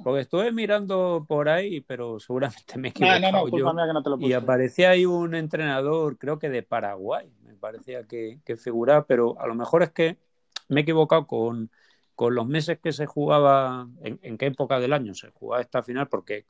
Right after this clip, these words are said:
Speaker 1: claro, no es, no es igual que ahora, que, que es ahí a finales de año, principios
Speaker 2: No,
Speaker 1: de,
Speaker 2: y en,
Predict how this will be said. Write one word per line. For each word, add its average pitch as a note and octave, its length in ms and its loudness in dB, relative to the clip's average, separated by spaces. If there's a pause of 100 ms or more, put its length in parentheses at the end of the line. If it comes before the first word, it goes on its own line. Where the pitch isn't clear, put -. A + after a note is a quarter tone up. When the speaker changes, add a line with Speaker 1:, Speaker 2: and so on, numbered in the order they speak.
Speaker 1:
claro, B2+ 240 -4
no A2+ 160 -6
es, - 240 -10
no A#2+ 140 -4
es A#2 60 -4
igual B2+ 280 4
que - 80 -2
ahora, G#2+ 460 0
que, G2+ 380 -10 (720)
que G#2+ 80 -8
es G2+ 140 -8
ahí A2+ 580 -2 (100)
a D#3 120 -6
finales A#2 640 2
de A2 80 4
año, A#2+ 340 2
principios G#2+ 540 -4
Speaker 2:
No, F3+ 180 2
Speaker 1:
de, D3+ 60 2
Speaker 2:
y C#3 80 2
en, C#3+ 80 -4